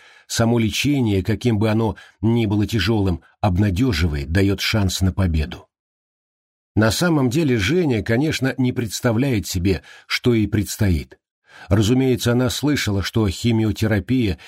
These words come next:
это не курорт, но как это в действительности происходит, какие ощущения она будет испытывать, что будет происходить в ее организме,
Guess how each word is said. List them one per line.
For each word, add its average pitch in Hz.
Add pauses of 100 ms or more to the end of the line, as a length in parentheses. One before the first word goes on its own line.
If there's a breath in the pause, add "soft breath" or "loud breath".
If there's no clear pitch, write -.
это 95
не 110
курорт, 123 (420)
но 101
как 127
это 117
в 87
действительности 110
происходит, 110 (280)
какие 113
ощущения 120
она 117
будет 117
испытывать, 107 (320)
что -
будет 117
происходить 117
в -
ее 117
организме, 113